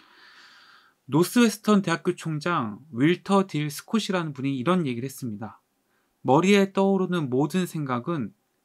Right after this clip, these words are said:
이를 반박하는 생각이 없는 한 사실로 간주된다." 그러니까 사람들이 어떤 생각을 딱 떠올렸을 때 혹은 어떤 이야기를 딱 들었을 때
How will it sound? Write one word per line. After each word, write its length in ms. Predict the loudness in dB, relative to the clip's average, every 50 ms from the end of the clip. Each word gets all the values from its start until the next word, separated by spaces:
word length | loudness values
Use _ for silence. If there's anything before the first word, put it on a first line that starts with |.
| _ _
이를 300 | -4 -2 0 0 0 -2
반박하는 560 | -2 -6 -2 -2 -2 -4 -2 -6 -6 -6 -6
생각이 380 | -6 -6 -6 -4 -4 -4 -4 -4
없는 280 | -4 -4 -4 -4 -4
한 220 | -4 -4 -4 -4 -6 -10 _ _ _ _ _
사실로 760 | -8 -4 -4 -4 -4 -6 -8 -8 -8 -4 -4 -4 -4 -4 -8 _ _ _ _
간주된다." 680 | _ -8 -8 -8 -8 -8 -10 -12 -12 -12 -12 -14 -20 -20 _ _ _ _ _ _ _ _ _ _ _ _ _ _
그러니까 100 | _ -6
사람들이 380 | 0 4 6 6 8 6 4 2
어떤 200 | 2 2 0 0
생각을 220 | 2 0 -2 -4
딱 100 | -4 -2
떠올렸을 480 | -2 0 0 2 0 0 -2 -4 -12 -8
때 200 | -6 -6 -6 -6 -8
혹은 200 | -10 -8 -4 -4
어떤 220 | -6 -4 -6 -6 -6
이야기를 160 | -4 -4 -6
딱 140 | -6 -8 -6
들었을 320 | -8 -8 -8 -8 -12 -8
때 320 | -4 -2 -2 -2 -2 -6